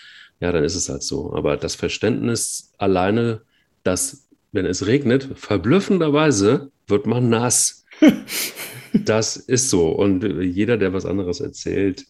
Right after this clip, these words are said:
Speaker 1: der lügt bisher. Oder aber, e-, egal welcher Hersteller es ist, überzeugt mich vom Gegenteil, dann, äh
Speaker 2: <laughs> Jetzt kommen die Pakete.
Speaker 1: Du, sehr gerne. Ich teste das Zeug,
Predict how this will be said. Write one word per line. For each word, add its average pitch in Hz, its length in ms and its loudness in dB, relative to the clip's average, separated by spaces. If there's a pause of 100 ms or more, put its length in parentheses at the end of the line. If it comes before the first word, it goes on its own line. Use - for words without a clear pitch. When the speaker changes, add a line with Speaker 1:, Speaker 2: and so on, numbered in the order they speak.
Speaker 1:
der 78 140 -6
lügt 78 540 -4 (100)
bisher. - 440 -6
Oder 139 220 2
aber, 135 400 2
e-, - 420 -6
egal 98 280 0
welcher 101 220 -4
Hersteller 101 340 -2
es 98 100 -6
ist, 104 280 -6 (460)
überzeugt 92 380 -2
mich 92 140 -6
vom 85 160 -4
Gegenteil, 92 560 -2
dann, 87 500 -6
äh - 80 4 (240)
Speaker 2:
<laughs> 359 240 0
Jetzt 262 280 4
kommen 247 180 8
die 247 60 6
Pakete. 226 560 4 (680)
Speaker 1:
Du, 131 140 6
sehr 120 220 4
gerne. 117 420 4
Ich 95 320 -4
teste 135 460 0
das 220 300 4
Zeug, 110 360 4